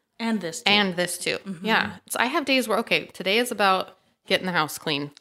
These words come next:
Speaker 1: Yeah.
Speaker 2: And that's what today is about.
Speaker 1: Right.
Speaker 2: And then the next day is about, "Oh, I spent really good quality time with David."
Speaker 1: Mm-hmm.
Speaker 2: And n-, I didn't touch a chore. And you know what? You have to be okay with that. And that
Speaker 1: Yeah.
Speaker 2: takes some practice.
Speaker 1: It does.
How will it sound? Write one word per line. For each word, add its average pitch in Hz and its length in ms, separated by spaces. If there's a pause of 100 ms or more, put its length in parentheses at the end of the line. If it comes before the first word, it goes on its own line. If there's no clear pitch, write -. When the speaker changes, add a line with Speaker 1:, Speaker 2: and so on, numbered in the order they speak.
Speaker 1:
Yeah. 247 180
Speaker 2:
And 202 100
that's 147 200
what 143 120
today 185 260
is 180 120
about. 170 420
Speaker 1:
Right. 170 320 (540)
Speaker 2:
And 196 120
then 180 300
the 185 60
next 175 300
day 233 200
is 220 140
about, 196 420
"Oh, 320 180
I 175 180
spent - 320
really 240 160
good 240 160
quality 220 340
time 196 300
with 190 120
David." - 380 (160)
Speaker 1:
Mm-hmm. 202 320 (160)
Speaker 2:
And 165 420
n-, 180 240
I 160 60
didn't 208 280
touch 214 220
a 208 60
chore. 156 320
And 202 140
you 233 100
know 254 80
what? - 240
You 247 60
have 254 120
to - 80
be 247 120
okay 226 260
with 311 220
that. - 240
And 185 120
that 196 120
Speaker 1:
Yeah. - 60
Speaker 2:
takes 233 240
some - 280 (500)
practice. - 880
Speaker 1:
It - 40
does. 135 500